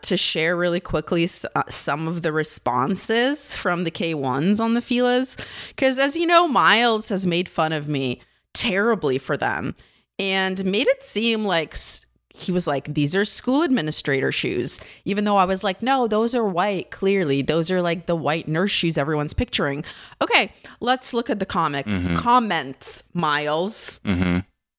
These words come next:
Speaker 1: Um, Sandy Horseshoe says, "I imagined so much worse,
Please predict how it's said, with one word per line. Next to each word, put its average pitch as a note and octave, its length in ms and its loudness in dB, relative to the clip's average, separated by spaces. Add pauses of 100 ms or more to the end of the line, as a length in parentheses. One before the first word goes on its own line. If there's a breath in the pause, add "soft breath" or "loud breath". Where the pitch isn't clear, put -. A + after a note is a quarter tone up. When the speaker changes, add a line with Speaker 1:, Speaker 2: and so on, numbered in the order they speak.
(340)
Speaker 1:
Um, E3+ 320 0
Sandy A3+ 460 -2
Horseshoe A#3 540 -2
says, D3+ 420 -2 (240 loud breath)
"I - 180 0
imagined G3+ 460 0
so G3+ 220 -2
much A3 200 -4
worse, B3 560 -2